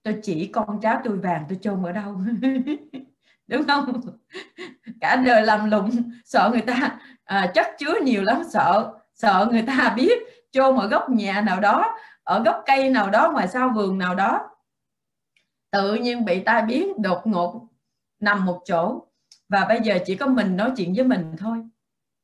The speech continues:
Và bây giờ mình bắt đầu hát bài ca Ước gì. <laughs> Ước gì cho tôi được nói chuyện bây giờ, để tôi có thể cho con cháu tôi biết là vàng tôi đang chôn ở đâu. Và những cái ước gì đó nó rất là nguy hiểm.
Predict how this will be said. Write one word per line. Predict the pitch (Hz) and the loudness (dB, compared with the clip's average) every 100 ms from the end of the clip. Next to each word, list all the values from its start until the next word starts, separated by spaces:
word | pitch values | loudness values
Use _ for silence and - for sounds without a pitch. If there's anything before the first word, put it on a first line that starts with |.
| _ | _
Và | 185 196 | 0 2
bây | 226 233 | 2 2
giờ | 208 | 2
mình | 190 175 | 0 -2
bắt | 254 | 0
đầu | 226 196 | 0 0
hát | 220 - - | 0 -2 -2
bài | 180 226 | -2 0
ca | 233 226 | 0 -2
Ước | 311 339 | -6 -8
gì. | 196 208 175 - 196 - 160 - _ _ | -6 -4 -6 -6 -8 -8 -14 -18 _ _
<laughs> | _ _ _ 262 202 - | _ _ _ -20 -20 -12
Ước | 285 330 226 | -6 -6 -2
gì | 240 202 185 | -2 -2 -2
cho | 240 254 | -2 -2
tôi | 262 262 | 0 0
được | 208 175 | 0 -2
nói | 214 240 277 | -2 -2 -4
chuyện | 208 175 185 | -4 -2 0
bây | 233 | -2
giờ, | 202 208 180 160 170 - _ _ - | -2 -4 -4 -6 -10 -18 _ _ -6
để | 190 | -2
tôi | 262 254 | 0 -2
có | 262 | -2
thể | 185 | -2
cho | 180 262 254 254 | 0 2 2 0
con | 254 247 | 0 0
cháu | 240 277 294 | 0 0 0
tôi | 254 | -2
biết | 233 403 | -2 -2
là | 233 180 | 0 0
vàng | 196 196 170 | 2 0 0
tôi | 226 | -2
đang | 247 247 | 0 0
chôn | 269 262 233 | 0 0 2
ở | 170 | 0
đâu. | 202 240 247 247 - _ _ | 0 -2 -4 -8 -14 _ _
Và | 214 220 | 2 2
những | 208 196 208 | 2 -2 0
cái | 277 311 - | 0 0 0
ước | 370 494 | 0 0
gì | 220 226 220 185 | 0 2 2 0
đó | 202 226 302 | 2 2 4
nó | 311 | 0
rất | 277 311 359 277 | 2 2 2 0
là | 262 254 240 240 | 0 2 4 2
nguy | 262 285 302 339 | 0 0 0 2
hiểm. | 302 214 220 277 | 2 2 2 0